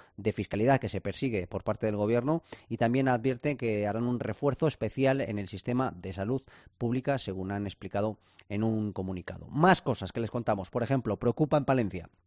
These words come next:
que algunos jóvenes empiecen a no respetar los horarios y se reúnan para consumir alcohol en nuestras plazas y calles. Y es que parece que prolifera el botellón en Palencia, algo que acompañado de ciertos comportamientos poco cívicos,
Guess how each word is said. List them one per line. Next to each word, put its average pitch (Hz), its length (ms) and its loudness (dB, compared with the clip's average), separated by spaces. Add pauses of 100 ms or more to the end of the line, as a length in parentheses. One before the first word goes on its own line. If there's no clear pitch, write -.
(580)
que 127 80 0
algunos 131 320 4
jóvenes 160 300 2
empiecen 151 340 2
a 131 80 4
no 165 180 6
respetar 165 400 2
los 160 140 2
horarios 151 280 4
y 131 40 -8
se 127 100 0
reúnan 139 400 2
para 127 180 4
consumir 139 440 0
alcohol 143 400 2
en 151 80 2
nuestras 110 300 0
plazas 156 360 0
y 95 60 -8
calles. 123 420 2 (340)
Y 123 100 2
es 131 100 0
que 160 120 2
parece 131 300 0
que 139 80 2
prolifera 117 600 0
el 156 80 4
botellón 123 640 2 (340)
en 104 180 0
Palencia, 107 720 2
algo 110 200 0
que 117 60 4
acompañado 117 440 2
de 98 80 2
ciertos 131 320 2
comportamientos 117 600 0
poco 156 300 4
cívicos, 160 600 4